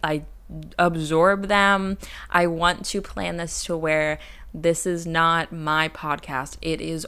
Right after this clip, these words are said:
our podcast. We are all having conversations with each other, everything like that. So if you have a topic you want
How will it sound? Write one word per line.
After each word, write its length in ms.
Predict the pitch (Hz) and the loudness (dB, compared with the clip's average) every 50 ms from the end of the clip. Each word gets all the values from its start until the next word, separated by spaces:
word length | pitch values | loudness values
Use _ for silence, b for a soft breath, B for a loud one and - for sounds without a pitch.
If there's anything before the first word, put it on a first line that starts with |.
| - | -4
our 300 | - 156 156 156 156 151 151 | 0 2 4 4 4 4 2
podcast. 800 | - - 151 143 143 139 - - - - - - - - - | -2 0 0 2 2 2 -2 -4 -4 -4 -4 -4 -8 -10 -8
We 180 | - 160 156 156 | -6 -4 -2 0
are 160 | 151 151 - - | 0 -2 0 2
all 180 | - 165 165 170 | 2 2 2 2
having 360 | 165 165 165 160 160 160 160 | 2 0 0 0 0 -6 -8
conversations 880 | - - - 160 156 156 160 156 - 170 165 156 151 - 156 151 - - | -8 -4 -4 -2 -2 -2 -4 -4 -2 -2 -2 -2 -2 -6 -10 -10 -8 -10
with 160 | 147 143 - | -10 -8 -8
each 180 | 143 143 - 143 | -10 -10 -8 -8
other, 280 | 139 139 139 139 - - | -6 -6 -6 -6 -4 -4
everything 420 | 151 151 151 156 156 160 - 170 | -4 -4 -2 -4 -6 -4 -6 -6
like 220 | 170 - 170 175 - | -6 -6 -6 -2 0
that. 320 | - - - - - - | 2 2 2 2 -2 -6
So 500 | - - - 170 160 156 156 156 151 147 B B B B B B B B B | -8 -2 0 4 4 6 6 4 2 0 B B B B B B B B B
if 120 | 175 - | -10 -6
you 60 | 170 165 | -2 2
have 140 | 165 175 190 | 2 2 2
a 40 | 208 | 0
topic 520 | - - 208 208 208 208 208 202 196 - | 0 4 4 4 4 4 0 -4 -4 -4
you 140 | 185 175 170 | -4 -4 -4
want 400 | 160 160 - 156 160 165 - | -6 -2 0 0 0 0 -2